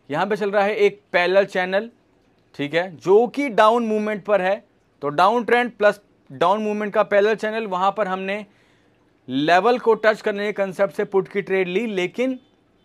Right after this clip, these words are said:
जैसा मैंने बताया, अगर इस लेवल के ऊपर क्लोज होती तो हम वहाँ पर कॉल की ट्रेड लेते, इसके नीचे क्लोज हुई तो हम पुट की ट्रेड लेते। तो इसके नीचे क्लोज हुई,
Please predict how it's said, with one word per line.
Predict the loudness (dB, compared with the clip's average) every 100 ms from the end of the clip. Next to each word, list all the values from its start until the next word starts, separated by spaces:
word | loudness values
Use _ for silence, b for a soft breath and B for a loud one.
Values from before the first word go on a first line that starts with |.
| -20 _ _ -14
जैसा | -6 -4 -4 -6
मैंने | -6 -6
बताया, | -4 -2 0 -2
अगर | -4 -6 -6 -8
इस | -14 -10
लेवल | -6 -4 -4 -6
के | -8 -10
ऊपर | -10 -8 -8
क्लोज | -6 -8 -8
होती | -10 -10 -14 b b -10
तो | -10
हम | -6
वहाँ | -6 -8
पर | -10
कॉल | -10 -4 -4
की | -4
ट्रेड | -8 -6
लेते, | -6 -8 -10 -12 b b
इसके | -12 -6
नीचे | -6 -6 -6 -6
क्लोज | -4 -2
हुई | -4
तो | -6 -10
हम | -10
पुट | -12 -12
की | -10
ट्रेड | -10
लेते। | -8 -10
तो | -10
इसके | -10 -8
नीचे | -6 -4
क्लोज | -2 -2 -2
हुई, | -4